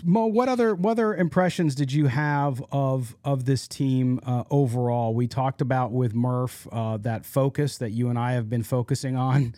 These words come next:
<laughs> uh, the last, uh, few shows. Um, but what else stuck out to you about the performance, about the coaching, what you notice about it from the play on the field?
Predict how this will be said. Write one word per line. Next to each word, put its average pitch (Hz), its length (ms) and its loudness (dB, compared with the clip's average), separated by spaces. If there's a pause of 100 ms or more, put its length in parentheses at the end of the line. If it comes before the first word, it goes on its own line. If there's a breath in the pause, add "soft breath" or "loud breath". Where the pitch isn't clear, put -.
<laughs> - 160 -14
uh, 131 180 0
the 123 80 0
last, 123 420 0
uh, 120 160 2
few 131 260 2
shows. 135 600 2 (380 soft breath)
Um, 123 360 0
but 127 180 0
what 180 180 2
else 180 140 0
stuck 165 260 -4
out 147 220 -2
to - 100 -4
you 135 240 2
about 123 340 -2
the 165 80 -2
performance, 131 640 -2
about 123 280 -4
the - 60 -6
coaching, 196 540 0 (120)
what 135 200 -2
you 143 80 0
notice 139 360 2
about 139 280 -2
it 151 140 -2 (240 soft breath)
from 135 160 0
the 117 80 0
play 127 160 -2
on 113 80 -2
the 104 60 -4
field? 104 240 -10